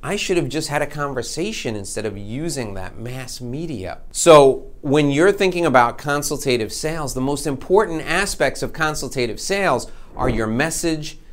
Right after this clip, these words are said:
the audience, and delivery. Now, here's the thing.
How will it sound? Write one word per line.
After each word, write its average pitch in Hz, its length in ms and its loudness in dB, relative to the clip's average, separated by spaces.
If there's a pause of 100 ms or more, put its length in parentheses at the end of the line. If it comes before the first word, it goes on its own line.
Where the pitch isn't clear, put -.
(140)
the 120 200 -6
audience, 143 800 2
and 113 380 -2
delivery. 110 640 0
Now, 110 440 0 (580)
here's 170 280 6
the 127 100 -2
thing. 131 400 0